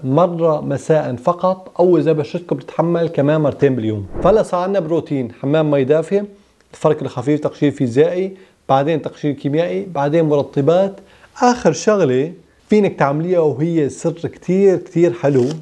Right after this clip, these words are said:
وخطير ومميز، المرطب يلي بتحطيه، يلي أعطيتك إياه من المرطبات، بتجيبي فولية، نحن بنسميها بالألماني، تمام؟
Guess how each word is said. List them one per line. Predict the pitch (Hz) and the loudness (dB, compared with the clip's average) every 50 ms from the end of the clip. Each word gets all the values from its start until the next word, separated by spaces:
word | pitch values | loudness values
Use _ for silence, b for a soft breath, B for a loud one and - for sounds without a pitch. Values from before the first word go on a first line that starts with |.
| - - - | -14 -18 -20
وخطير | - - - 131 - - 170 175 170 156 | -6 -2 0 0 2 2 4 4 4 4
ومميز، | 147 143 135 147 156 147 139 123 117 131 151 165 160 b b b - | 4 2 4 2 2 2 2 0 0 -2 -2 -4 -8 b b b -2
المرطب | 160 151 165 196 233 240 240 - - 180 156 143 | 2 4 4 4 4 2 0 -2 -2 -2 -2 2
يلي | 170 214 226 214 190 175 | 2 2 2 2 -2 -4
بتحطيه، | 160 - 190 - - 170 156 - - - 185 185 156 | -4 -6 -8 -8 -8 -8 -8 -8 -4 -2 -2 0 0
يلي | 151 147 147 | 0 0 0
أعطيتك | 147 131 - 196 196 196 180 165 - - - | -2 0 2 2 2 4 2 0 -2 0 0
إياه | 165 160 151 135 | 2 2 2 2
من | 135 | 0
المرطبات، | 160 190 196 185 175 156 160 - - 165 151 165 175 185 202 214 208 - b b b b b b _ | -2 -2 -2 0 0 -2 -2 -2 -2 -2 2 2 2 2 2 0 -2 -8 b b b b b b _
بتجيبي | 143 143 127 120 160 208 214 180 190 160 - - - | -2 -2 -2 0 0 0 2 2 0 0 -2 -4 -10
فولية، | - - - 208 208 196 156 127 131 151 165 | -16 -4 0 2 2 4 4 4 2 2 0
نحن | 165 156 117 127 131 | -2 -6 -8 -6 -6
بنسميها | 127 120 - - 135 139 139 131 | -8 -6 -4 -4 -2 0 0 0
بالألماني، | 127 123 120 120 117 117 113 117 117 123 139 165 202 208 - - - - - - - - - - - - _ _ - - B B B B B B B B B B B B B _ | -2 -2 -4 -4 -4 -2 -2 -2 -2 -2 -2 -4 -6 -8 -14 -18 -20 -20 -20 -20 -20 -20 -20 -20 -20 -20 _ _ -20 -20 B B B B B B B B B B B B B _
تمام؟ | - 135 139 165 190 | 0 2 2 2 2